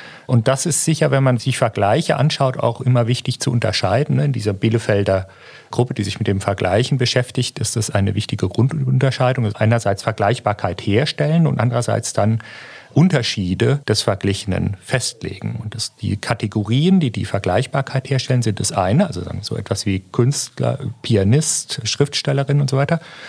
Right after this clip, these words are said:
Und das andere sind dann die Kriterien, nach denen man festlegt, nach welchen Kriterien man unterscheiden kann zwischen den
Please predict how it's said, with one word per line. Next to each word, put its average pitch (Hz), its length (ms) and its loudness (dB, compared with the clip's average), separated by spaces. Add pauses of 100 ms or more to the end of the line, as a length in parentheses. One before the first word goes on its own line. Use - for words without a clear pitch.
(280)
Und - 60 -2
das 107 140 2
andere 127 340 0
sind 131 200 2
dann 123 100 0
die 120 80 -4
Kriterien, 151 580 2
nach 107 140 2
denen 120 160 2
man 110 140 4
festlegt, - 640 -4
nach 110 200 2
welchen 139 220 2
Kriterien 135 380 0
man 120 160 4
unterscheiden 123 640 0
kann 104 240 -10
zwischen - 340 -4
den 95 300 -2